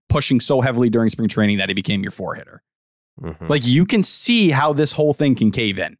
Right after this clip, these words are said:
Speaker 1: really quickly now. And I think that's just what has so many fans upset is, you know, the first series, hype, second series, disappointment, third series, all right,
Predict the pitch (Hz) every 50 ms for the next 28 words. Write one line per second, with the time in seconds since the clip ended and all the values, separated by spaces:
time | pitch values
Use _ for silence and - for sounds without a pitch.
0 | _ _ _ _ _ _ _ _ _ _ _ _ _ _ - 107 117 135 151 151
1 | 143 131 - 139 123 - - 98 95 90 92 92 92 87 - - 120 120 110 147
2 | 131 98 123 127 131 135 - - 147 127 - - - 110 120 123 120 - 127 120
3 | 117 107 - - 120 117 113 107 101 - - 117 110 110 98 101 - - - 143
4 | 143 143 110 - _ _ _ _ _ _ _ _ 117 113 110 107 101 92 90 -
5 | - _ _ _ _ - 135 117 113 110 - _ _ _ - 107 - - 160 151
6 | 156 151 - - - - 175 165 170 170 175 175 160 139 - - - 135 135 139
7 | 143 - - 98 - _ _ _ - - 156 151 156 143 - - 160 151 147 147
8 | 143 143 127 - _ 131 135 - 127 110 - 135 131 127 107 120 123 120 117 -
9 | _ _ _ _ _ - 147 147 135 - - 151 143 127 139 135 117 101 92 -